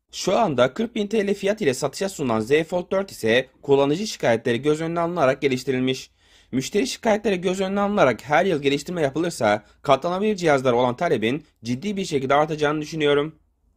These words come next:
Z Fold dört serisi altı nokta iki inçlik ekran boyutu, Super amoled ekran ve dört yüz iki P P I piksel yoğunluğu ile karşımıza çıkıyor. Ayrıca üst segment cihazlarda artık standart haline gelen yüz yirmi hertz ekran yenileme hızı sunuluyor.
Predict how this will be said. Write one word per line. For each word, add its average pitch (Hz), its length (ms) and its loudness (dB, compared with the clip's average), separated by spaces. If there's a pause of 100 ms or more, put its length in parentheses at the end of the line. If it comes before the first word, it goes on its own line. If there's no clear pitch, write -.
Z 120 280 4
Fold 233 280 -6
dört 262 200 -4
serisi 123 600 -2
altı 135 320 4
nokta 196 200 -4
iki 180 180 -6
inçlik 175 300 -6
ekran 143 320 0
boyutu, 120 460 0
Super 202 400 0
amoled 190 300 0
ekran 151 400 0
ve 120 260 2 (200)
dört 175 220 4
yüz 196 120 -8
iki 202 180 -8
P 185 120 -6
P 135 180 2
I 123 60 -2
piksel 175 360 -4
yoğunluğu 165 280 -2
ile 160 160 0
karşımıza 151 480 0
çıkıyor. 147 380 0 (540)
Ayrıca 127 720 4
üst 202 200 -10
segment 233 380 -4
cihazlarda 175 520 2
artık 156 380 2
standart 180 420 -2
haline 196 220 -2
gelen 135 420 0 (160)
yüz 131 280 -2
yirmi 190 180 0
hertz 180 180 0
ekran 139 240 0
yenileme 165 300 0
hızı 165 120 -2
sunuluyor. 156 600 -2